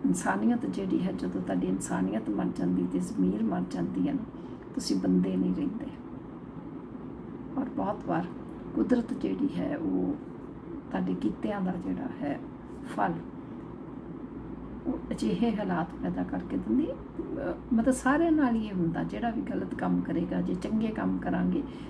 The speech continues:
ਤਾਂ ਵੀ ਕੁਦਰਤ ਨੇ ਉਹੋ ਜਿਹੇ ਹਾਲਾਤ ਬਣਾ ਕੇ ਸਾਨੂੰ ਉਹਦਾ ਨਤੀਜਾ ਦੇ ਦੇਣਾ। ਜੇ ਮਾੜੇ ਕਰਮ ਕਰਾਂਗੇ, ਤੇ ਤਾਂ ਵੀ ਉਹਦਾ ਉਹੋ ਜਿਹੇ ਹਾਲਾਤਾਂ 'ਚ ਪਾ ਕੇ ਸਾਨੂੰ ਉਹਨਾਂ ਦਾ ਨਤੀਜਾ ਦੇ ਦੇਣਾ।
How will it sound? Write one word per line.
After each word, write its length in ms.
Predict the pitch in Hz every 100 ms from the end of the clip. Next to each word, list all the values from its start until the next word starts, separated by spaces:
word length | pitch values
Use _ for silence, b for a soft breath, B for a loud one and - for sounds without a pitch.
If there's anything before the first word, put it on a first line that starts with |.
| -
ਤਾਂ 140 | 226 254
ਵੀ 100 | 262
ਕੁਦਰਤ 460 | - 196 - -
ਨੇ 140 | 214 202
ਉਹੋ 240 | - 95
ਜਿਹੇ 180 | - -
ਹਾਲਾਤ 360 | 87 90 -
ਬਣਾ 320 | 214 110 104 185
ਕੇ 160 | -
ਸਾਨੂੰ 360 | - 95 90 87
ਉਹਦਾ 180 | 90 92
ਨਤੀਜਾ 520 | 127 - - - 101
ਦੇ 160 | -
ਦੇਣਾ। 320 | 90 175 175 - B B B -
ਜੇ 80 | 202
ਮਾੜੇ 340 | 190 190 226
ਕਰਮ 240 | 226 226 220 196
ਕਰਾਂਗੇ, 360 | 185 185 185
ਤੇ 120 | 220 262
ਤਾਂ 260 | 247 214
ਵੀ 160 | 262 262
ਉਹਦਾ 220 | 226 214
ਉਹੋ 300 | 196 180 190
ਜਿਹੇ 160 | 180 185
ਹਾਲਾਤਾਂ 400 | 196 185 90 -
'ਚ 80 |
ਪਾ 180 | - -
ਕੇ 140 | - -
ਸਾਨੂੰ 360 | 196 208 240
ਉਹਨਾਂ 200 | 220 214
ਦਾ 120 | 190
ਨਤੀਜਾ 520 | 196 202 190 180 180 165
ਦੇ 180 | -
ਦੇਣਾ। 260 | - -